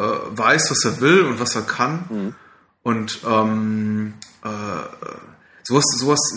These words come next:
Speaker 1: sieht man eigentlich selten,
Speaker 2: Ja.
Speaker 1: weil die meisten Regisseure, wenn sie eben aus dem Ausland kommen und sich irgendwie dann in, in Hollywood versuchen,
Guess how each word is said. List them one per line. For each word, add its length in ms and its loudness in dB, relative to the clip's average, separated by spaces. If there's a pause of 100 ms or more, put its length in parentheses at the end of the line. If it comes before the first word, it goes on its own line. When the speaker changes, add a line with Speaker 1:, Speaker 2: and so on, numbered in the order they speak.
(120)
Speaker 1:
sieht 220 -4
man 340 2
eigentlich 640 0
selten, 440 2
Speaker 2:
Ja. 120 4
Speaker 1:
weil 100 0
die 80 0
meisten 920 0
Regisseure, 680 2
wenn 160 4
sie 140 2
eben 120 0
aus 180 -2
dem 100 -4
Ausland 400 -2
kommen 240 0
und 100 -2
sich 140 -6
irgendwie 340 -4
dann 260 -2
in, 160 -4
in 220 -4
Hollywood 340 2
versuchen, 520 -2